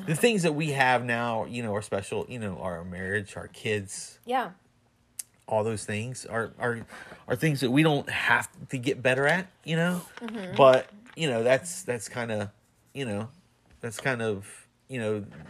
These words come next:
Speaker 1: we're always improving those things. So there's not really anything I wanna accomplish. I just wanna, like you said, what was the opening about growing old?
Speaker 2: Yeah, about us sitting together on the, on the porch in our rocking chairs and
Speaker 1: Yeah.
Speaker 2: just thanking God for the family that we've
Speaker 1: Yeah,
Speaker 2: raised.
Speaker 1: absolutely.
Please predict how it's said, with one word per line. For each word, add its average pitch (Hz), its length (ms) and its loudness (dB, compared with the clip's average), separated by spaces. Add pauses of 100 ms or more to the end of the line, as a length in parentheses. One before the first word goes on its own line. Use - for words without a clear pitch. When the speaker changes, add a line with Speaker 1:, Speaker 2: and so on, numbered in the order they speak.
(140)
Speaker 1:
we're 131 160 4
always 120 240 4
improving 117 400 -4
those 90 180 -8
things. 104 240 -8
So 139 100 -4
there's 180 220 -2
not 160 160 -10
really 117 340 -2 (100)
anything 113 800 -8
I 110 60 -2
wanna 104 260 -4
accomplish. 95 640 -8
I 113 60 -10
just 156 260 -12
wanna, 101 280 -6 (440)
like 107 180 -4
you 117 60 -6
said, 131 380 0
what 143 160 0
was 139 100 -2
the 139 120 0
opening 143 300 0
about 110 280 -4
growing 123 240 -2
old? 123 280 0 (600)
Speaker 2:
Yeah, 269 240 4
about 196 220 8
us 240 160 0
sitting 220 220 -4
together 202 400 4
on 196 200 0
the, 175 400 0
on 202 140 -2
the 202 80 -6
porch 233 400 2
in 208 100 0
our 196 140 8
rocking 202 280 4
chairs 247 400 0
and 202 140 0
Speaker 1:
Yeah. 214 40 -2
Speaker 2:
just 220 300 2
thanking 208 340 -2
God 208 300 8
for 202 520 4
the 208 60 -2
family 277 300 -2
that 175 140 -2
we've 175 100 -2
Speaker 1:
Yeah, 165 180 10
Speaker 2:
raised. 156 200 -6
Speaker 1:
absolutely. 127 600 0